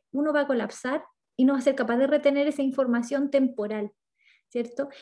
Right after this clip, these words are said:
Eso también le pasa al programa. Cuando trabajamos mucho y no hemos guardado, el programa a veces se colapsa y se cierra. Entonces, a medida que vamos trabajando,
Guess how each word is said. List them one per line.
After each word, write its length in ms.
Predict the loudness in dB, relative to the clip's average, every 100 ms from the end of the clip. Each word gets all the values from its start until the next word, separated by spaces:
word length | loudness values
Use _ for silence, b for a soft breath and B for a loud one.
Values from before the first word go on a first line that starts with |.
| B
Eso 180 | -2 2
también 240 | 4 4
le 60 | 2
pasa 200 | -2 -2
al 100 | -2
programa. 680 | 2 0 0 -2 -2 -4 -8
Cuando 540 | -2 0 2 2 -2 -8 _
trabajamos 480 | -4 -2 0 0 0
mucho 580 | 0 -2 -4 -4 -4 -6 b b b
y 80 | 4
no 140 | 6 6
hemos 220 | 2 0
guardado, 720 | -2 -2 -2 0 0 0 -2 -4
el 120 | -4
programa 440 | -2 0 0 -2
a 40 | -2
veces 260 | -4 -6
se 140 | -6 -2
colapsa 540 | 0 0 -2 -4 -4 -4
y 80 | -4
se 260 | 0 0
cierra. 420 | 2 2 2 -2 -14 _ _ _ _ _ _ _ _ _ _ b b
Entonces, 480 | 0 2 4 2 2
a 100 | 2
medida 300 | 4 6 4
que 100 | 2
vamos 240 | 0 -2
trabajando, 580 | -2 -2 -2 -2 -2 -2